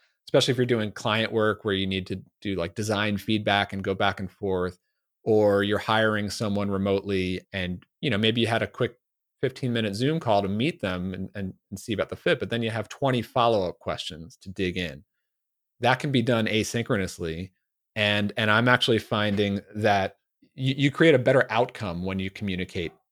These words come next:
this way asynchronously, because each person has, has the space to step back and receive a message, think about their response,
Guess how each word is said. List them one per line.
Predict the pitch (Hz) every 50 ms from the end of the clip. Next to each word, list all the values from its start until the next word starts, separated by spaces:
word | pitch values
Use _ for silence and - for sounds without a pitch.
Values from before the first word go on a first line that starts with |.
| _ _
this | - 92 - -
way | 101 87 82
asynchronously, | - 90 92 - - 98 87 - 87 82 82 - - 87 87
because | 107 - 123 110 -
each | 139 139 131 - - - - _ _ _
person | - - 175 214 208 - 135 117 113 113 120
has, | 123 123 104 - - _ _ _ _
has | 113 120 117 113 117
the | 120 107
space | - - - - - - 160 165 156 123 104 - -
to | - - 101
step | - - - 147 131 120 -
back | 123 117 113 110 107 - 113
and | 101 95
receive | 98 95 - - 120 117 113 113
a | 107
message, | 101 101 95 90 - 101 92 90 90 - - _ _ _ _ _ _ _ _
think | 143 135 131 135
about | 135 113 107 -
their | 113 104 98
response, | 98 92 - - - 107 101 95 92 92 92 - -